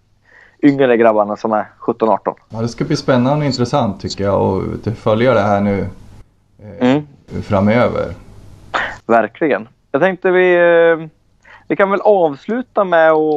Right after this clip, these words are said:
Speaker 1: att, att tippa lite. Det här blir ju överraskning för dig. Men om Johan Norrström, eh, ska tippa vem som blir bästa målskytt i Gävle I F i år, vem, eh, vem, eh, sätter du dina sista slantar på?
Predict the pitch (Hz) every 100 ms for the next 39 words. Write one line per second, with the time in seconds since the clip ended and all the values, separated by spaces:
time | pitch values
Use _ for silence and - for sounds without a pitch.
0 | 139 156 151 143 131 - 151 208 175 _
1 | - 240 139 - 117 151 185 190 190 170
2 | 160 143 160 - - 131 117 117 - 107
3 | - 143 151 151 156 156 151 147 147 151
4 | 151 156 156 131 - - - 202 156 143
5 | 135 127 - - 151 - _ - 127 127
6 | 117 110 135 131 127 127 120 131 - 131
7 | 135 127 104 240 - - 123 113 104 _
8 | 131 120 123 160 202 - 123 113 - _
9 | - 120 120 123 120 110 - _ _ _
10 | _ - 123 127 127 120 113 113 113 160
11 | - - 123 120 117 110 107 - - -
12 | 120 113 - 123 107 101 _ _ _ _
13 | - 117 104 - - -